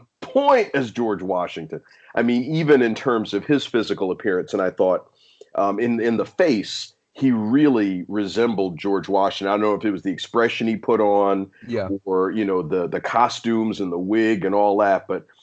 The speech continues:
Speaker 1: I thought this guy was dead on. So I'm very impressed. I mean, I had to look up while you were talking some pictures of Ian Khan.
Speaker 2: Yeah.
Speaker 1: Uh, I'm gonna go look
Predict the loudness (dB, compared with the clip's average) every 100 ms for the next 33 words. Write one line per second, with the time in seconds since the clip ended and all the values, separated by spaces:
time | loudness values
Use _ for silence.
0 | -14 -2 0 2 2 2 0 -6 -4 -2
1 | 0 -2 -4 -8 -10 -4 -4 -4 -6 -8
2 | -10 -8 -6 -6 -8 -20 _ -4 2 4
3 | 4 2 0 2 2 2 2 2 2 0
4 | 0 -2 -2 -4 -4 -8 -4 -2 -2 -8
5 | -10 -8 -8 -6 -8 -8 -8 -6 -6 -6
6 | -4 -4 -6 -10 _ -20 -20 -14 -4 -2
7 | -2 -4 _ _ _ _ _ 2 2 4
8 | 4 2 2 0 2 2 0 -6